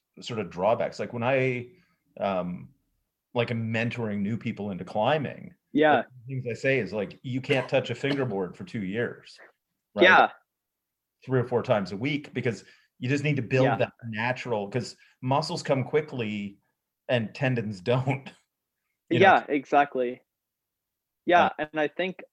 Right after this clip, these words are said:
Speaker 2: um, another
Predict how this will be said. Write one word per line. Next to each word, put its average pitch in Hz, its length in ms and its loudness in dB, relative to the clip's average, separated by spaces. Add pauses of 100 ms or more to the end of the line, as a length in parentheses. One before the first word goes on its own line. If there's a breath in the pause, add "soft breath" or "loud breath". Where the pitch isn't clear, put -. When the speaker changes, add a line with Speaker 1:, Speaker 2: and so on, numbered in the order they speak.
(140)
Speaker 2:
um, 123 520 -2 (1080)
another 147 480 2